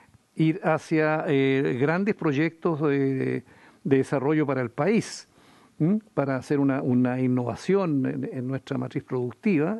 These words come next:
y, y de esa manera, eh, apoyar, creo yo, tal vez a, a medianas y grandes empresas. Pero creo que habría que, eh,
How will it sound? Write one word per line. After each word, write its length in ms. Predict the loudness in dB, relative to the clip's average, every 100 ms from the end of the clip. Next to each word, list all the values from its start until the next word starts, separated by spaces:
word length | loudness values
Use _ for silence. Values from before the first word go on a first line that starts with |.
| -4
y, 320 | -2 -4 -8 -16 -20 -20 -4
y 100 | 2
de 60 | 2
esa 160 | 2
manera, 640 | 0 2 2 0 0 -2 -2
eh, 240 | -2 -4 -8 -20 -20 _ -2
apoyar, 420 | 2 2 2 0
creo 260 | 2 2
yo, 260 | 2 2 0
tal 180 | -2 -2
vez 300 | 0 0 -4 _ _ _ _ _
a, 360 | -2 0 0 0
a 60 | 0
medianas 420 | 0 0 0 0
y 80 | 0
grandes 300 | 0 0 -2
empresas. 540 | 0 2 0 0 -8 _ -20 -20 -20 -20 _ -2
Pero 180 | 0 2
creo 200 | 2 2
que 280 | 0 0
habría 340 | 0 2 0 0
que, 360 | 0 0 -2 -4 -18 -8
eh, 480 | -2 0 -2 -4